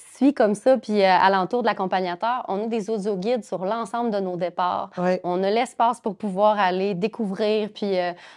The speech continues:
Speaker 1: on peut quand même aller suivre l'information qu'on a de l'accompagnateur. Euh, on a des, des temps libres aussi pour pouvoir justement permettre aux gens de pouvoir rayonner, bala-,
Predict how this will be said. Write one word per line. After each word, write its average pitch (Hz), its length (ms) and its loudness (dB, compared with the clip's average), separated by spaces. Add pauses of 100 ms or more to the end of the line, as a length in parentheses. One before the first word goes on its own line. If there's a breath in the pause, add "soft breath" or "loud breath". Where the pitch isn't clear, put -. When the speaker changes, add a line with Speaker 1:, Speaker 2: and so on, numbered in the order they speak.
(120)
Speaker 1:
on 185 120 -2
peut 196 120 -2
quand 202 160 2
même 208 160 2
aller 202 280 0
suivre 226 260 -2
l'information 196 600 -2
qu'on 185 240 -2
a 190 80 -2
de 190 40 -2
l'accompagnateur. 185 840 -2 (440 soft breath)
Euh, 180 380 -2 (180)
on 190 200 0
a 190 60 2
des, 190 340 0
des 180 280 -2
temps - 220 2
libres 233 320 2
aussi 240 460 -2 (260 soft breath)
pour 175 140 -4
pouvoir 202 280 4
justement 196 360 0
permettre 208 580 0
aux 185 240 -2
gens 208 220 0
de 170 80 -2
pouvoir 170 320 -4
rayonner, 208 680 0
bala-, 202 400 2